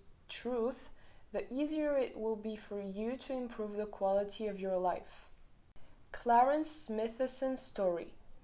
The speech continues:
A number of years ago, when I was working in Chicago, Illinois, I became close friends with a man by the name of Clarence Smithson.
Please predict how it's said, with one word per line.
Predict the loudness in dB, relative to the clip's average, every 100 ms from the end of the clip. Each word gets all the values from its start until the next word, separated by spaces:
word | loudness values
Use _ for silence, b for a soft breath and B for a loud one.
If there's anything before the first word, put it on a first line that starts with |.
| B B B B
A | 2
number | 4 4 6 6
of | 6 4
years | 0 0 2 0
ago, | 4 6 6 4 0
when | 2 4
I | 4
was | 2 -2 0
working | 2 2 0 -2
in | -2 -2
Chicago, | -4 -6 2 2 4 0 -2
Illinois, | -2 -2 -2 -2 2 0 0 B B B B 4
I | 4
became | 4 0 0 0 -2
close | -2 0 0 -2
friends | 0 4 6 4 -2
with | -4 -2 -2
a |
man | 2 4 4 4
by | 4 4
the | 2
name | 0 0 0 -2
of | -4 -4
Clarence | -6 2 4 4 2 -4 -6 -10 -12
Smithson. | -12 -6 -4 -4 -6 -8 -8 -10